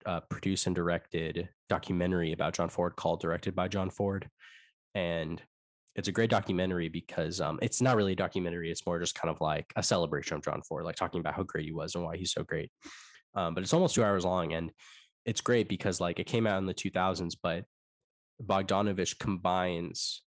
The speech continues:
interviews from, like, two thousand six that he did with, like, very big filmmakers like Scorsese, Spielberg,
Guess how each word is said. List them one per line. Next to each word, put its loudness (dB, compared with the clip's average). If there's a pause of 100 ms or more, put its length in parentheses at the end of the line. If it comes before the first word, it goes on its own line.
(140)
interviews 2 (460)
from, 0
like, -2
two 0
thousand 2
six -2
that 0
he -2
did -4
with, -2
like, -2 (260)
very 4
big -2
filmmakers 0
like -6
Scorsese, 0
Spielberg, 0